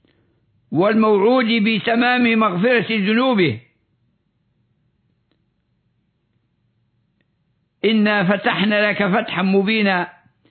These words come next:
ليغفر الله لك ما تقدم من ذنبك وما تأخر ويتم نعمته عليك ويهديك صراطا مستقيما".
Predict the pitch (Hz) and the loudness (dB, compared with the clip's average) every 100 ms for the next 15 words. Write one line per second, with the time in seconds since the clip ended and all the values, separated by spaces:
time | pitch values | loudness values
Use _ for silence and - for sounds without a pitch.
0 | _ _ _ _ _ - 147 208 247 202 | _ _ _ _ _ -6 0 0 0 0
1 | 220 214 214 220 208 220 233 220 214 214 | 0 0 0 2 2 0 0 -2 0 -2
2 | 180 208 277 262 240 226 220 214 247 285 | -2 -4 -4 -2 0 0 0 0 -2 -2
3 | 254 - 226 226 226 185 220 214 127 156 | -2 0 0 0 -2 -2 -4 -2 -2 -2
4 | 139 - _ _ _ _ _ _ _ _ | -4 -12 _ _ _ _ _ _ _ _
5 | _ - 175 190 - 240 220 202 208 247 | _ -2 0 0 0 0 0 0 0 -2
6 | 240 226 214 208 226 214 208 196 190 196 | 0 0 2 2 0 2 2 2 2 0
7 | 208 185 185 185 180 196 147 175 160 - | 0 0 -2 0 0 0 0 -2 -2 -2
8 | 165 160 185 170 120 | -4 -2 0 0 -2